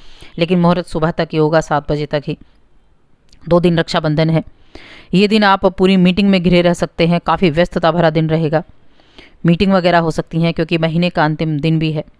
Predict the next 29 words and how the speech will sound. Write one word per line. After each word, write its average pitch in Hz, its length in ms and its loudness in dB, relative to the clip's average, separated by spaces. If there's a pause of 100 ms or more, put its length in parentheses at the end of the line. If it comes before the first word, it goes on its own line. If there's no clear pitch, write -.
(480)
अपनी 180 240 0
जिम्मेदारियों 175 560 2
को 160 240 -4
आप 160 300 -2
अच्छे 170 200 -4
से 175 120 -4
निभाएंगे, 156 460 -4
अपने 170 220 -4
बॉस, 151 360 2
अपने 156 200 -6
साथियों 160 400 -2
पर 156 140 -2
अच्छी - 260 -10
छाप 160 320 -4
छोड़ेंगे। 151 440 -4 (880)
और 170 140 4
अगर 175 200 2
आप 175 200 0
देख 170 360 -2
रहे 180 100 0
हैं 175 100 -2
कि 175 100 0
आपने 170 240 0
काम 165 220 2
अच्छे 165 200 -4
से 165 140 -8
किया, 170 160 -6
तो - 80 -8
उसका 180 220 -2